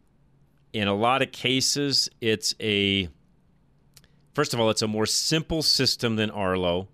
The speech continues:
to put in. But I, just my opinion,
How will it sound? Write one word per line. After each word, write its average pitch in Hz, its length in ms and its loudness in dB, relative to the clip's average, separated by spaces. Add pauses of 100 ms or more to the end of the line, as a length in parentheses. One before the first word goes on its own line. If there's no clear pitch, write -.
to - 100 -16
put 117 260 -4
in. 82 300 -4 (1900)
But 110 140 0
I, 131 280 0 (400)
just 110 180 -12
my 113 120 2
opinion, 104 460 0